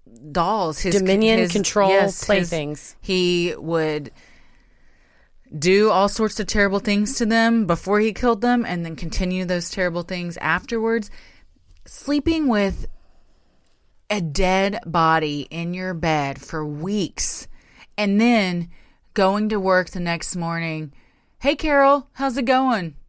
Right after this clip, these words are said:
Speaker 1: How
Speaker 2: Have a
Speaker 1: did you
Speaker 2: great
Speaker 1: watch the game last night?"
Speaker 2: How'd you
Speaker 1: Just
Speaker 2: sleep last night?
Speaker 1: <laughs> Just complete disassociation with
Speaker 2: Mm-hmm.
Speaker 1: what he's doing. And you know the whole time he's thinking about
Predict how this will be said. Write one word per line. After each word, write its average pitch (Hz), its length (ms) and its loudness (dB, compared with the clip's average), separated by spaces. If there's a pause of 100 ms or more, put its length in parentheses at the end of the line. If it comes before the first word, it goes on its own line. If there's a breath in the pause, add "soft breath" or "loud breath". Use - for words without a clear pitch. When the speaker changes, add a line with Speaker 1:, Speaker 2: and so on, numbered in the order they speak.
(180)
Speaker 1:
How 214 120 0
Speaker 2:
Have 220 80 2
a - 40 -4
Speaker 1:
did 208 40 -2
you 233 60 2
Speaker 2:
great 226 60 4
Speaker 1:
watch 226 240 2
the 240 60 -2
game 220 300 2
last 247 300 2
night?" 269 260 4
Speaker 2:
How'd 226 120 2
you 240 60 4
Speaker 1:
Just 240 120 0
Speaker 2:
sleep 302 200 2
last 208 240 2
night? 185 300 2
Speaker 1:
<laughs> - 40 -2
Just - 220 2
complete 247 1000 -2
disassociation 247 1200 0
with 196 160 0
Speaker 2:
Mm-hmm. 180 80 0
Speaker 1:
what 190 240 4
he's 202 220 -6
doing. 254 160 -4 (300 loud breath)
And 254 140 2
you 269 80 4
know 285 220 4
the 311 120 2
whole 226 160 4
time 240 300 -2
he's 196 200 -4
thinking 208 420 -4
about 160 340 2